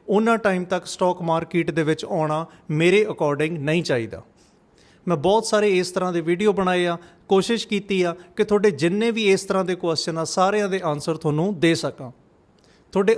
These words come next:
ਅਲੱਗ-ਅਲੱਗ ਬਹੁਤ ਸਾਰੇ ਡਾਊਟਸ ਹੋਣਗੇ ਇੰਟਰਾਡੇ ਦੇ ਬਾਰੇ 'ਚ। ਬਹੁਤ ਸਾਰੇ ਲੋਕਾਂ ਨੇ ਕਿਹਾ ਹੋਊਗਾ ਪੈਸਾ ਡਬਲ ਹੋਊਗਾ, ਜਦੋਂ ਮਾਰਕੀਟ ਥੱਲੇ ਜਾਂਦੀ ਹੋਊ ਤੁਸੀਂ ਬਹੁਤ ਜ਼ਿਆਦਾ ਪੈਨਿਕ ਕਰਦੇ ਹੋਵੋਗੇ। ਬਹੁਤ ਸਾਰੇ ਦੋਸਤ ਨੇ ਜਿਹੜੇ ਸਟਾਕ ਮਾਰਕੀਟ ਦੀ ਇਨਵੈਸਟਮੈਂਟ ਨੂੰ ਜੂਆ ਕਹਿੰਦੇ ਹੋਣਗੇ।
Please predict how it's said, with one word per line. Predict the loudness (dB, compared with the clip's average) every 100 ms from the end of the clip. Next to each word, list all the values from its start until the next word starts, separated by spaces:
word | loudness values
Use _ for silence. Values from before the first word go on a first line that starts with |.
| 4
ਅਲੱਗ-ਅਲੱਗ | 4 4 2 0
ਬਹੁਤ | 0 0 0
ਸਾਰੇ | 2 0 2
ਡਾਊਟਸ | 0 0 0
ਹੋਣਗੇ | -2 -2 -2 -2 0
ਇੰਟਰਾਡੇ | 0 4 2 4 4
ਦੇ | 4
ਬਾਰੇ | 4 2 0
'ਚ। | -4 -14 -4
ਬਹੁਤ | 0 2
ਸਾਰੇ | 2 2 2
ਲੋਕਾਂ | 0 2 0
ਨੇ | 0
ਕਿਹਾ | -2
ਹੋਊਗਾ | 0 -2
ਪੈਸਾ | -2 -2 0 0
ਡਬਲ | 0 2 2
ਹੋਊਗਾ, | 2 2 0 -2 -8 -18 -4
ਜਦੋਂ | 0 2 4
ਮਾਰਕੀਟ | 2 0 -2 -2
ਥੱਲੇ | 0 4 4
ਜਾਂਦੀ | 4 2 2
ਹੋਊ | 0 -2
ਤੁਸੀਂ | -2 -2
ਬਹੁਤ | -2 -2 0
ਜ਼ਿਆਦਾ | 0 0 2
ਪੈਨਿਕ | 2 2 2
ਕਰਦੇ | 2 2 0
ਹੋਵੋਗੇ। | 0 -2 -4 -8 -10 -16 -2
ਬਹੁਤ | 2 2
ਸਾਰੇ | 2 0 2
ਦੋਸਤ | 0 0 -2
ਨੇ | -4 -4 0
ਜਿਹੜੇ | 2
ਸਟਾਕ | 2 2 0 0
ਮਾਰਕੀਟ | -2 -2 -2 -2
ਦੀ | -2
ਇਨਵੈਸਟਮੈਂਟ | -2 -2 -4 -4 -4 -2
ਨੂੰ | -4
ਜੂਆ | 2 4 4
ਕਹਿੰਦੇ | 4 0 0
ਹੋਣਗੇ। | -2 -4 -8 -10